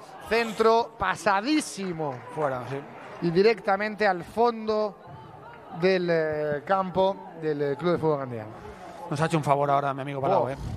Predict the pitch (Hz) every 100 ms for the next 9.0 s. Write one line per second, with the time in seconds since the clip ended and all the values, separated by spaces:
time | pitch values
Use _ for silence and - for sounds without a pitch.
0 | - 135 127 127 127 135 139 143 139 139
1 | 147 185 185 180 143 160 160 170 175 170
2 | 175 170 175 180 185 185 175 170 175 180
3 | 156 180 185 160 156 160 160 160 151 143
4 | - - - - - - - - 156 127
5 | 127 147 147 139 131 135 135 127 139 147
6 | 143 - - - 127 135 160 226 139 196
7 | 214 226 202 170 160 151 147 190 214 -
8 | 220 202 185 165 156 180 208 220 226